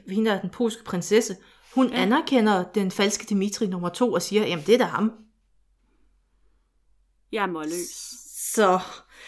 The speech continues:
Speaker 2: Hvad
Speaker 1: øh,
Speaker 2: sker
Speaker 1: den,
Speaker 2: der?
Speaker 1: den, øh,
Speaker 2: <laughs>
Speaker 1: bihistorie, den bliver også værre.
Speaker 2: Det er
Speaker 1: Øh,
Speaker 2: fuldstændig
Speaker 1: den
Speaker 2: vanvittigt.
Speaker 1: anden falske Dimitri, han begynder jo traditionen to, må man næsten sige,
Speaker 2: Ja.
Speaker 1: en invasion af Rusland,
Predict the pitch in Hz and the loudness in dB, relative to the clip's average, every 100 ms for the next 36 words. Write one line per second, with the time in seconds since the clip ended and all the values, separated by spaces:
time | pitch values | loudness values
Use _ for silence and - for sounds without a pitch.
0 | - - 196 - - 233 370 330 349 - | -4 6 6 10 10 10 8 4 -2 -4
1 | - 415 - 508 247 233 208 196 262 262 | -2 -2 -2 8 8 10 6 6 8 8
2 | 262 277 269 190 180 160 165 165 156 175 | 8 8 6 6 2 0 0 0 2 2
3 | 180 - - - - - - - 170 294 | 0 -12 -20 -20 -20 -14 -2 0 2 2
4 | 220 208 185 196 214 247 302 - 180 170 | 2 2 -2 0 2 2 -2 0 0 0
5 | 170 175 170 175 196 - 196 233 262 247 | -6 -4 -2 -4 -8 -4 0 2 2 2
6 | 214 160 143 - _ - 196 190 175 - | 2 -2 -4 -10 _ -10 0 0 0 2
7 | 220 175 156 - 226 - - - 190 196 | 2 2 -4 -2 -2 -4 -18 -12 -6 -2
8 | 185 185 202 - 202 214 220 240 - - | -2 -2 -4 -6 -4 -2 -2 -4 -16 -20
9 | - - 185 226 220 214 214 - 233 196 | -20 -14 -2 4 6 8 6 4 2 2
10 | 190 180 175 180 180 160 | -2 -2 -2 -2 -2 -2